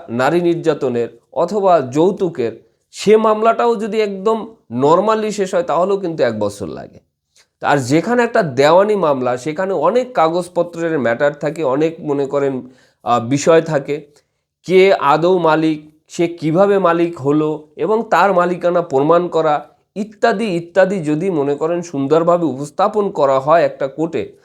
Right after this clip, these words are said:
তাহলে এখানে কিছু সময় অবশ্যই লাগবে এবং সে সময় আপনাকে দিতে হবে যদি আপনার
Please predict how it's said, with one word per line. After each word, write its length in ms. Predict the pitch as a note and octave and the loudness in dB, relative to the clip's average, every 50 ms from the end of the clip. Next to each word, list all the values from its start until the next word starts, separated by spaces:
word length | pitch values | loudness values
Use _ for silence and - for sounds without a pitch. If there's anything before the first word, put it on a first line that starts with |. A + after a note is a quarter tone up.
| _ _ _ - | _ _ _ -4
তাহলে 300 | C#3 E3 F3+ F#3 G3 G3+ F#3+ - - C#3 | 0 2 2 2 2 0 -4 -4 -4 -6
এখানে 280 | C#3+ C#3+ D#3+ E3 F3 F#3+ G3 | -4 -4 -4 -6 -4 -4 -6
কিছু 280 | F#3+ - C#3 C#3 - D#3+ | -6 -8 -10 -8 -8 -10
সময় 400 | D#3 - D3+ C#3 C#3+ D3 D3 D3 C#3+ - - - _ _ - | -8 -6 -4 -2 0 0 0 -2 -2 -6 -10 -20 _ _ -10
অবশ্যই 440 | A2 A2 B2 C3 C#3 - - F#3+ F#3 | -6 -2 -2 -2 -2 -2 -4 -2 0
লাগবে 380 | F3 E3 D3 D3 D3 D3+ D#3+ F#3 - - _ _ _ - _ _ _ _ - | 2 2 2 2 0 -4 -6 -8 -8 -10 _ _ _ -20 _ _ _ _ -4
এবং 220 | D3 F3 G3+ A3 A3 A3+ G#3+ - | -2 2 2 2 2 0 -4 -4
সে 120 | - E3+ F3 E3+ - | -4 -2 -2 -4 -4
সময় 360 | - C#3 C#3 D3+ D#3+ E3+ F3+ - - - _ _ - | -2 -2 0 2 2 2 0 0 -4 -8 _ _ -8
আপনাকে 460 | C3 C3 B2+ - D3+ D3+ D3+ - D3+ C3 B2 B2 | -8 -6 -6 -4 -6 -6 -4 -4 -6 -6 -4 -4
দিতে 220 | C3 C#3 E3+ D#3+ | -4 -2 0 2
হবে 260 | D#3+ E3 E3 E3 F#3 A3+ G#3+ C#3+ B2 | 2 2 0 -2 -4 -8 -10 -10 -6
যদি 280 | B2 D3+ E3 F3 A3+ G#3+ F3+ | -4 -2 -2 0 2 2 2
আপনার 400 | D3 C#3 - D3+ D#3 E3 F#3+ | 2 2 0 -2 -2 -2 -2